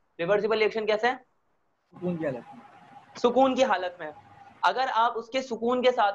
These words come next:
Speaker 1: में छेड़छाड़ करोगे, तो वो reaction उस direction में जाएगा जहां पे वो वापसी उस सुकून को हासिल कर सके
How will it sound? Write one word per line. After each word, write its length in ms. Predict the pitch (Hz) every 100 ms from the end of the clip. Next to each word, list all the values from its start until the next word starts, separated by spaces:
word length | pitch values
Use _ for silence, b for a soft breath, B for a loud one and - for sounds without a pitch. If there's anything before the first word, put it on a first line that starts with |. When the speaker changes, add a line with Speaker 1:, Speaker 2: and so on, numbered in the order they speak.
| 233
Speaker 1:
में 100 | 233
छेड़छाड़ 520 | 220 208 208 226 226
करोगे, 480 | 208 214 202 151 - _ _ _ _ -
तो 100 | 196
वो 220 | 220 277
reaction 600 | 262 208 202 - 262 254 - -
उस 260 | 254 233
direction 440 | 190 175 185 208 240
में 120 | 240
जाएगा 360 | 190 165 175 226
जहां 300 | 196 185 196
पे 100 | 226
वो 180 | 226
वापसी 340 | 185 165 170 240
उस 180 | 226 -
सुकून 340 | 202 208 226
को 160 | 233 240
हासिल 340 | 180 - 185
कर 100 | 156
सके 240 | - 131